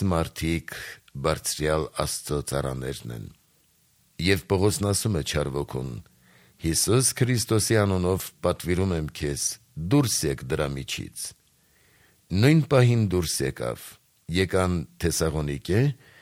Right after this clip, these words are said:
և Պողոսը մեկնաբանում էր գիրքը, թե Քրիստոսին հարկ էր չարչարվել և մեռելներից հարություն առնել, և թե նա է Քրիստոս Հիսուսը, որի մասին պատմում եմ ձեզ։ Եվ այնտեղից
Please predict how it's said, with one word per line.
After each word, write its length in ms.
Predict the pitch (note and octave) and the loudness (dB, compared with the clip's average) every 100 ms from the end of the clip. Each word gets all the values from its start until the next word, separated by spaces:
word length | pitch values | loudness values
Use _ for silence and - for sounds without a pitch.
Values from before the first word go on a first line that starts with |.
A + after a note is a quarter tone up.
| - | -18
և 260 | - E2+ F#2 - | -4 0 0 0
Պողոսը 580 | E2+ E2+ A2+ B2 - A2+ | -2 2 2 0 0 2
մեկնաբանում 720 | G2+ - F#2+ E2+ E2+ E2+ E2+ | 2 2 0 2 2 0 0
էր 120 | D#2 C2 | -2 -2
գիրքը, 440 | E2+ G#2+ - D#2+ | -2 -2 -2 -4
թե 220 | - D2+ D2+ C2+ - - _ | -2 -2 -2 -4 -12 -20 _
Քրիստոսին 1000 | - F#2 F#2+ - - E2+ D#2+ - G#2 A#2+ A2+ G#2+ - | -2 0 2 0 0 0 0 0 0 2 0 -4 -12
հարկ 400 | - D#2+ F2+ - | -4 0 0 0
էր 120 | D#2+ D2 | -6 -6
չարչարվել 920 | - - D#2 - D#2+ B1+ C2 G2+ A#2+ A2 - - _ _ - | -4 -2 -2 -2 -2 -2 0 2 2 -2 -6 -20 _ _ 0
և 180 | F#2 D#2 | 0 2
մեռելներից 640 | E2+ F2+ F2+ F2 F2 F#2+ - | 2 2 2 2 0 0 2
հարություն 520 | G2+ A2 G#2+ A#2+ A2 | 2 2 0 0 0
առնել, 420 | D#2 C2+ A#1+ G#1 - _ _ - - | 0 -4 -10 -12 -16 _ _ -20 -16
և 220 | - F2+ - | -2 0 2
թե 120 | G2 | 0
նա 240 | G2+ G#2 G#2 | 2 4 4
է 200 | F2+ C#2 A1 - | 4 2 -2 -8
Քրիստոս 640 | - F2+ E2 - E2 D#2+ | -2 0 0 0 0 0
Հիսուսը, 500 | - D#2+ - D#2+ - | 0 -2 0 -2 0
որի 220 | D#2 D2+ D2+ | 0 0 -2
մասին 380 | D2 C#2+ D2+ | -4 -4 -6
պատմում 460 | C#2+ C#2+ C2+ C2+ C2 | -4 -4 -4 -6 -6
եմ 140 | B1+ B1+ | -6 -10
ձեզ։ 300 | - G1+ - - - _ _ _ _ _ _ | -10 -8 -6 -8 -10 _ _ _ _ _ _
Եվ 220 | E2 G2+ | 2 6
այնտեղից 500 | A2 A#2+ B2+ C3 E3 | 6 6 4 4 2